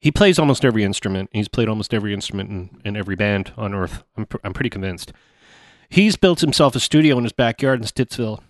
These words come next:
And, uh, one day I wanna go up there and say hi, see what he's got going on up there. He did a live stream on Facebook the other day, and I highly remac-, if, if, rec-, recommend following Jim Bryson 'cause he does forward-thinking things, too, by streaming his, his performances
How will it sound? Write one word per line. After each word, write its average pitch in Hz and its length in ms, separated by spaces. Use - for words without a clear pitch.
And, 113 260
uh, 107 400
one 139 220
day 147 100
I 135 60
wanna 123 180
go 110 100
up 107 120
there 104 100
and 98 140
say 107 140
hi, 98 280
see - 180
what 101 120
he's 95 80
got - 200
going 98 260
on 95 160
up 95 140
there. 98 240
He - 80
did 160 100
a 170 40
live 156 240
stream 143 260
on 117 180
Facebook 117 420
the 113 100
other 104 120
day, 101 280
and 101 180
I 113 220
highly 160 320
remac-, 120 320
if, 110 180
if, 127 220
rec-, 131 340
recommend 117 460
following 110 360
Jim 107 160
Bryson 107 400
'cause 107 220
he 190 160
does 175 240
forward-thinking 117 720
things, 110 340
too, 117 180
by 98 320
streaming 139 420
his, 117 260
his 110 220
performances 120 880